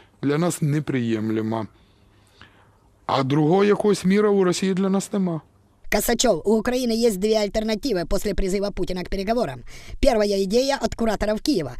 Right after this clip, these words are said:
Speaker 2: Смысл: тридцать дней для перегруппировки сил и, следовательно, продолжения конфликта. Вторая: дайте миру шанс, но на условиях, выписанных за эти три года нашими воинами и завоёванных всей Россией,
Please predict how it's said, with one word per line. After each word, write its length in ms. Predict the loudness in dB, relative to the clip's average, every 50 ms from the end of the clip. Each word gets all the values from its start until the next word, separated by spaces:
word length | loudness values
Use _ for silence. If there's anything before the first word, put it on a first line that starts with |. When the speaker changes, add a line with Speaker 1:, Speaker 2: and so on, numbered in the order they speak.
| -14 -14 -10
Speaker 2:
Смысл: 440 | -6 -2 0 0 0 0 -2 -4 -4
тридцать 400 | -2 -2 -2 -2 -2 -2 -4 -2
дней 200 | -2 -4 -2 -2
для 160 | -2 -2 -2
перегруппировки 680 | 0 0 0 0 0 -2 -2 -2 -2 -4 -4 -4 -6
сил 220 | -4 -2 0 0 0
и, 140 | 0 -2 -4
следовательно, 560 | -2 -2 -2 -2 -2 -2 -4 -4 -4 -4 -2
продолжения 640 | -2 -2 0 0 -2 -2 -2 -2 -2 -4 -4 -4
конфликта. 520 | -4 -4 -4 -2 -2 -4 -4 -4 -8 -10 -10 -10 -14 -12 -8
Вторая: 500 | -4 -2 2 2 2 2 2 2 0 -2
дайте 440 | -4 -2 -2 0 0 -2 -2 -2 -2
миру 280 | -2 0 -2 -2 -2 0
шанс, 360 | 0 0 0 0 -4 -6 -8 -8 -8 -4 -2
но 140 | 0 0 2
на 120 | 2 2
условиях, 520 | 0 0 0 -2 0 0 0 -2 -2 -4 -2
выписанных 460 | -2 -2 -2 -2 -4 -2 -2 -2 -2
за 100 | -2 -2
эти 280 | -2 -2 -2 -4 -4
три 220 | -4 -4 -2 -2 -2
года 260 | 0 -2 -2 0 -2
нашими 340 | -2 -2 -2 -2 -4 -4 -4
воинами 460 | -4 -2 -2 -2 -2 -4 -4 -6 -6
и 160 | -6 -4 -4
завоёванных 640 | -4 -2 -2 -2 -2 -2 -2 -4 -4 -4 -4 -6 -6
всей 300 | -8 -8 -6 -6 -6 -4
Россией, 520 | -6 -6 -6 -6 -4 -4 -4 -6 -8 -10